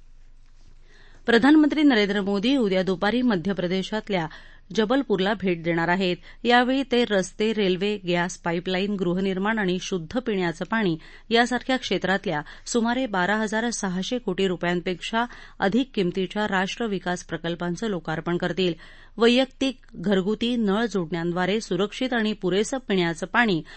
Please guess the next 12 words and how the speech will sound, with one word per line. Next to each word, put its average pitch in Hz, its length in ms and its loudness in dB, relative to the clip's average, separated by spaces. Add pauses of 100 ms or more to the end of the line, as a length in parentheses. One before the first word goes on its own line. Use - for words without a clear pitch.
(140)
उपलब्ध 240 480 2
करून 240 280 2
देण्याच्या 226 460 -2 (340)
प्रधानमंत्र्यांच्या 233 840 2
संकल्पनेतल्या 185 880 -2 (400)
मंडला, 208 560 2
जबलपूर 190 540 0
आणि 180 240 0
दिंडोरी 190 520 0
जिल्ह्यात 185 400 0 (320)
दोन 240 300 4
हजार 269 280 2